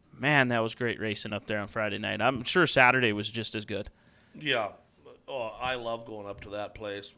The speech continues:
Speaker 2: Cody Shope, uh, like I said, won the modifieds. Uh, miss him,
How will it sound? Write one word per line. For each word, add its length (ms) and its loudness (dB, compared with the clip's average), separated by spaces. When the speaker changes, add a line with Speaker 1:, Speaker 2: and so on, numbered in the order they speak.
Speaker 2:
Cody 300 -2
Shope, 440 -4
uh, 200 -2
like 140 -6
I 40 -14
said, 220 -10
won 160 -4
the 80 -8
modifieds. 880 -2
Uh, 160 -6
miss 300 -4
him, 380 -4